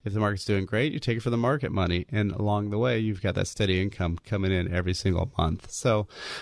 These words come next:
you know, if that's something you'd like us to look at for you and you wanna really take advantage of our expertise and really kinda knowing where you're gonna be, we can create that blueprint to worry less wealth. That's where we can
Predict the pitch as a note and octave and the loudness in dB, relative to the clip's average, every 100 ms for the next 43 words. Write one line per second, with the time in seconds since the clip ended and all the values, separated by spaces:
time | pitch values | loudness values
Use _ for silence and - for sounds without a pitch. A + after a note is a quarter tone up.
0 | - D#3+ A#2+ A2 D3 D3+ D#3 B2 A2+ A2 | -4 0 2 2 -2 0 0 2 0 -2
1 | A2 - G#2+ A2 G#2+ A2 G#2+ G2+ G2 G#2+ | -2 0 2 2 2 0 0 0 2 2
2 | G#2+ G2 G2+ G2 F#2+ G#2 G2 - G2 G2 | 2 2 2 2 2 2 0 -2 -2 0
3 | F#2+ G2 G2+ F#2+ F#2 F2+ - A#2 A#2 A2+ | 0 2 0 0 -2 -4 -4 -2 0 -2
4 | - A2 - G#2+ G#2 - B2 D3+ D3 A2 | -4 -4 -2 0 0 -2 -4 0 0 0
5 | G#2 - C3+ A#2+ G2+ G2+ A2 G2 G#2 A2 | -4 -4 -2 0 2 2 0 0 0 0
6 | G#2 G2+ F2 G#2+ C3 B2 A2 B2 B2 A#2+ | 0 -2 0 0 0 -2 -2 0 0 0
7 | A2 A2 - A2+ G#2+ A2+ A#2 A2 G2+ G2+ | 0 0 0 -2 0 2 0 0 2 2
8 | G2 F2+ - G#2 G#2 C#3 - G2 - F#2+ | 2 0 0 0 0 -2 -4 -4 0 0
9 | F#2+ F#2 F2+ | 0 2 0